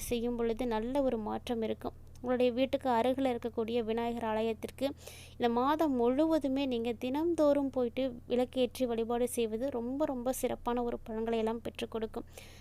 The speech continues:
கண்டிப்பா இதை வந்து மிஸ் பண்ணிடாதீங்க. மேலும் இந்த மாதம் உங்களுக்கு சிறப்பாக இருக்க உங்களுடைய நல்ல ஒரு, அ, பாசிட்டிவான ஒரு கலர் அப்படின்னு பார்த்தீங்கன்னா ஸ்கை ப்ளூ கலர் தாங்க. இந்த கலர் நீங்க யூஸ் பண்ணீங்க அப்படின்னா நல்ல ஒரு வெற்றியானது கிடைக்கும். ஏதாவது ஒரு இன்டர்வியூ போறீங்க அப்படின்னா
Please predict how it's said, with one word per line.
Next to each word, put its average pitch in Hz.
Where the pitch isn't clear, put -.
கண்டிப்பா 254
இதை 233
வந்து 240
மிஸ் -
பண்ணிடாதீங்க. 226
மேலும் 320
இந்த 294
மாதம் 277
உங்களுக்கு 254
சிறப்பாக 247
இருக்க 233
உங்களுடைய 240
நல்ல 269
ஒரு, 254
அ, 240
பாசிட்டிவான 269
ஒரு 240
கலர் 247
அப்படின்னு 240
பார்த்தீங்கன்னா 233
ஸ்கை 233
ப்ளூ 240
கலர் 226
தாங்க. 226
இந்த 262
கலர் 254
நீங்க 240
யூஸ் 240
பண்ணீங்க 233
அப்படின்னா 220
நல்ல 233
ஒரு 220
வெற்றியானது 226
கிடைக்கும். 233
ஏதாவது 254
ஒரு 247
இன்டர்வியூ 254
போறீங்க 233
அப்படின்னா 226